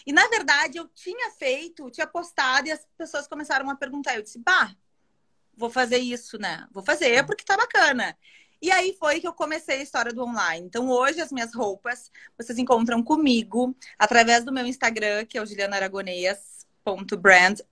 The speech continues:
ou então no meu site, que é o meu nome, Juliana Aragonês. Então, aí acabei, acabei fazendo site, acabei fazendo realmente muitos confs, vendi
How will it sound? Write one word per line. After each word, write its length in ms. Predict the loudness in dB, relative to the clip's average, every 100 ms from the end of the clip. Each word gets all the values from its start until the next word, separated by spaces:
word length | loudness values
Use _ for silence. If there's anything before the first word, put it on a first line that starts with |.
| 6
ou 280 | 8 8 4
então 220 | -2 -2
no 220 | -2 -2
meu 160 | -2 -2
site, 440 | 0 0 -2 -6
que 80 | -4
é 40 |
o 60 | -2
meu 140 | -2
nome, 320 | -2 -2 -4
Juliana 400 | -8 -6 -4 -2
Aragonês. 720 | -4 -6 -12 -16 -16 -18 -20 _ -20 -20 -20 _
Então, 300 | 2 4 8
aí 200 | 6 6
acabei, 360 | 2 0 -2
acabei 560 | -4 -6 -6 -4 -4 -2
fazendo 340 | -6 -6 -6
site, 500 | 0 2 4 2 -4
acabei 360 | -8 -8 -6 -4
fazendo 540 | -2 -2 -2 -4 -6 -12 _
realmente 480 | _ -2 -2 -4 -8
muitos 560 | -8 -4 -4 -6 -10 -6
confs, 680 | -2 -2 -2 -6 -10 -12 -18 _ _
vendi 400 | 0 0 -2 -6